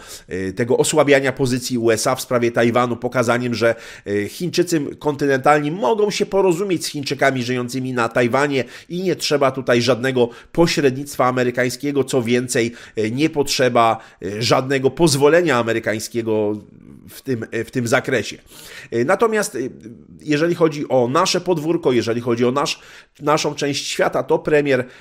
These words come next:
Węgier Viktor Orban odpowiedział na wpis, y, na, na wpis, y, y,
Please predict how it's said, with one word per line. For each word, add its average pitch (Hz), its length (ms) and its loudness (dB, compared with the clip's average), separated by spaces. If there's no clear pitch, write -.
Węgier 127 540 0
Viktor 127 320 -2
Orban 127 460 2
odpowiedział 139 760 2
na 120 160 2
wpis, - 420 -8
y, 95 200 -6
na, 113 360 -2
na 120 140 -2
wpis, 147 380 -6
y, - 40 -10
y, 101 880 -4